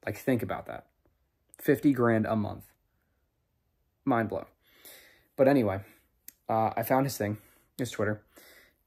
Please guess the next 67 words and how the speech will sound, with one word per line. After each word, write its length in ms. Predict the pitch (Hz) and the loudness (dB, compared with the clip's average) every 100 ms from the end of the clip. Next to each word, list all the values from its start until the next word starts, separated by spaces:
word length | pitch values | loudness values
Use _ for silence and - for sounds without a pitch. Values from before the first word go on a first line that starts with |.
| _ | _
and 160 | 123 120 | -2 0
he 80 | 117 | 0
was 100 | 110 | 2
documenting 440 | 113 113 120 123 | 2 2 2 2
this 80 | 127 | 0
journey, 340 | - 98 104 104 - _ _ _ _ _ _ _ _ - | 0 -4 -4 -8 -16 _ _ _ _ _ _ _ _ -6
and 240 | 123 113 117 | -2 0 0
he 80 | |
stopped 300 | 113 147 135 | 2 2 2
it 140 | 107 - | 0 -4
in 60 | |
the 60 | 110 | -4
middle. 280 | 104 107 - _ - | -2 -4 -6 _ -6
I 60 | |
think 160 | 117 107 | -2 -2
it's 100 | 107 | -4
because, 280 | 107 104 107 | -4 -4 -4
I 180 | 113 | -6
mean, 140 | 98 101 | -6 -6
it 40 | |
was 100 | 107 | -6
a 60 | 104 | -6
challenge 380 | 107 98 107 110 | -4 -4 -4 -4
at 60 | |
the 80 | 107 | -2
end 120 | 107 | -2
of 60 | 104 | -2
the 40 | |
day, 220 | 104 101 - - - _ | -4 -6 -8 -18 -20 _
and 220 | - 107 | -4 -2
I 120 | 98 107 | 0 -2
don't 180 | 107 | -2
know 120 | 90 110 | -2 -2
if 60 | |
he 100 | 107 | -2
was 120 | 104 | -2
on 160 | 92 104 | -2 -4
track 260 | - 101 104 | -4 -4 -4
to 60 | |
hit 160 | 110 143 | 0 0
it, 120 | 131 | 0
and 120 | 120 | -2
people, 320 | 117 110 113 | -4 -2 0
even 240 | 139 156 143 | 2 2 2
from 140 | 123 | -2
the 40 | 110 | -2
start, 240 | 123 98 | 0 0
were 80 | 98 | -2
like, 160 | 98 - | -4 0
"Oh, 280 | 135 123 | 2 4
you 160 | 123 135 | 4 2
need 160 | 139 120 | 2 2
a 20 | |
half 140 | 123 | 0
a 40 | 113 | 0
billion 260 | 113 110 | -2 -2
views, 240 | 107 110 104 | -2 -2 -4
you 80 | |
can't 200 | 104 107 | -4 -4
do 120 | 104 101 | -4 -4
it." 40 | |
And 80 | 98 | -4
I 60 | |
was 160 | 95 98 | -6 -6
like, 100 | 95 | -6
"Bro, 220 | 104 98 | -2 -2
like, 240 | 87 92 | -2 -8